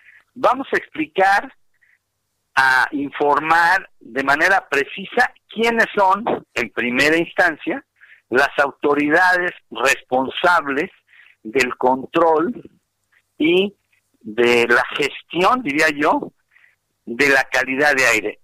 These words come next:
Nosotros tenemos actividades de todo tipo en el país, muchísimas actividades, pero acuérdate que el arreglo político administrativo que tenemos en nuestro país es la federación, que es algo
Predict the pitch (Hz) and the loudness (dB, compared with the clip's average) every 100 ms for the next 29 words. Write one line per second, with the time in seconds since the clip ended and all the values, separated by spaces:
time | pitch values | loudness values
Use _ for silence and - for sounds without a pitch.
0 | _ _ _ _ 147 - 233 285 196 185 | _ _ _ _ -4 -2 -2 0 0 0
1 | 202 - 165 - 143 143 147 165 165 147 | 0 -2 -4 -4 -8 -4 0 2 2 -2
2 | 143 160 160 160 170 175 - 151 151 - | -2 0 2 0 -4 -6 -2 0 0 0
3 | 156 202 - - _ _ 135 147 - 196 | -2 -2 -14 -20 _ _ -12 -4 -4 -2
4 | 190 165 139 147 147 151 156 202 - _ | -2 -2 -2 -4 -4 -2 0 0 -4 _
5 | _ _ - - _ _ 214 196 214 214 | _ _ -20 -20 _ _ 0 2 2 0
6 | _ - - 165 175 - - 123 127 127 | _ -4 0 0 0 -2 0 2 2 2
7 | 175 151 147 156 - 117 123 147 - 143 | 0 2 0 0 0 -2 -2 -8 -10 -10
8 | - 127 113 - - _ - 123 123 123 | 0 2 4 0 -6 _ -2 -2 -2 -8
9 | 123 - 123 120 156 151 143 - - 113 | -8 -2 -2 -2 -4 -2 -2 -2 -6 -2
10 | 131 139 127 120 123 - - 131 139 - | -2 -2 -6 -6 -6 -8 -4 -2 -2 0
11 | 151 - _ _ - _ 107 127 127 - | -2 -2 _ _ -20 _ -2 2 2 0
12 | 123 120 113 107 - 226 349 - _ _ | 0 2 2 0 0 0 0 -4 _ _
13 | _ _ _ _ 127 131 135 135 110 95 | _ _ _ _ -2 2 2 2 0 -2